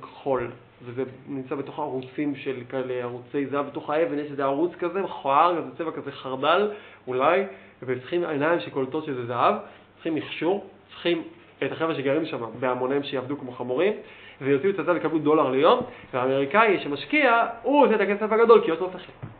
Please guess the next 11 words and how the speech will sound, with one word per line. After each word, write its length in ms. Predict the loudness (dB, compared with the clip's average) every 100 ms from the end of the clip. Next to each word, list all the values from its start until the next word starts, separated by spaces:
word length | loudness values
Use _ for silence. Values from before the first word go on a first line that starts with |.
| -20 -20 -20 -20 -20
הקדוש 140 | -12 -10
ברוך 120 | -10
הוא 80 | -8
חילק 200 | -6 -6 -10 -20 -20 _ -4
פה 100 | -4
את 100 | -2
האוצרות, 440 | -4 -4 -4 -4 -6
פה 60 |
את 40 | -10
השכל. 320 | -10 -20 -20 -20 -20 -14
ויש 200 | -12 -12